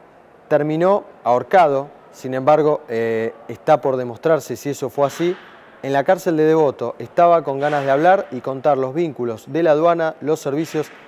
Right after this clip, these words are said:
de inteligencia argentina con el narcotráfico en la causa Esquimal. En síntesis, después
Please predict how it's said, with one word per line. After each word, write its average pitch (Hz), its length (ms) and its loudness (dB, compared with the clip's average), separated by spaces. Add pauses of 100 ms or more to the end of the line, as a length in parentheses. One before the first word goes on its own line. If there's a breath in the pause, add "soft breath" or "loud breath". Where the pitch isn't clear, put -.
de 127 100 -6
inteligencia 139 600 -4
argentina 151 540 -6 (320 loud breath)
con 160 260 0
el 131 160 -8
narcotráfico 131 600 -2
en 123 60 -6
la 123 100 -4
causa 147 280 -2
Esquimal. 120 540 -8 (500 loud breath)
En 139 140 -6
síntesis, 123 720 -8
después 131 640 -2